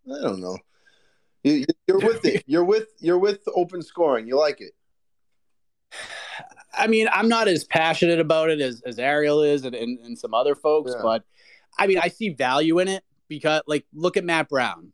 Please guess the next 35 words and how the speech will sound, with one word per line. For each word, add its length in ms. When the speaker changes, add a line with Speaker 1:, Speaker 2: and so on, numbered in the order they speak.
Speaker 2:
Like, 200
Matt, 200
the 80
Matt 220
Brown 240
situation. 440
He 140
thought 240
he 80
won 160
the 60
first 280
two 120
rounds. 460
He 140
would 120
have 80
obviously 360
approached 420
the 60
third 280
round 220
differently. 280
Not, 260
not 280
that 160
he 420
didn't 260
give 180
everything 340
he 120
had 360
there, 360
but, 180
uh, 120